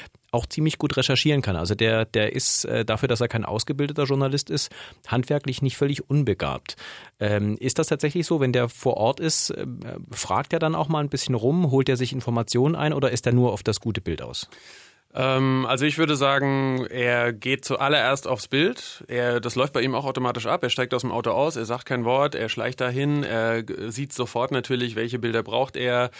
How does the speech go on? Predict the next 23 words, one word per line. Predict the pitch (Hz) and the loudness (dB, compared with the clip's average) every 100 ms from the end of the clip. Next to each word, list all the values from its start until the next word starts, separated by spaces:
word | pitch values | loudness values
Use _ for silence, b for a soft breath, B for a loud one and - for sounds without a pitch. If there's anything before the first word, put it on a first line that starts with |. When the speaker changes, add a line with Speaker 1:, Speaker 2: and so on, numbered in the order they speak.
| B B B | B B B
Speaker 2:
wartet | 104 131 135 | -2 0 0
erst | 127 127 139 | 0 0 0
mal, | 127 120 | 0 0
bis, | 123 - - - 113 | -2 -4 -10 -14 -10
äh, | 113 110 113 | -6 -4 -4
die | 117 | -6
Polizei | 127 120 113 127 123 | -4 -4 0 2 2
auf | 120 | 0
ihn | 123 | -2
zugeht, | - 151 135 127 | -2 -2 0 -2
damit | 113 113 120 | -2 -2 -2
er, | 113 110 107 - | -2 -2 -4 -8
äh, | 117 104 104 101 - - - 69 - - | -8 -6 -8 -10 -14 -18 -18 -18 -18 -10
da | - 113 | -4 -2
seine | 107 113 104 | -2 -2 -2
Erlaubnis | 113 131 151 139 | 0 0 2 -2
bekommt | - - 127 117 | -4 -2 -2 -2
und | 113 107 | -4 -4
da | 107 | -4
seinen | 110 107 | -4 -4
Job | 131 | -4
machen | 139 131 - | -4 -4 -2
kann. | 131 135 | -2 -2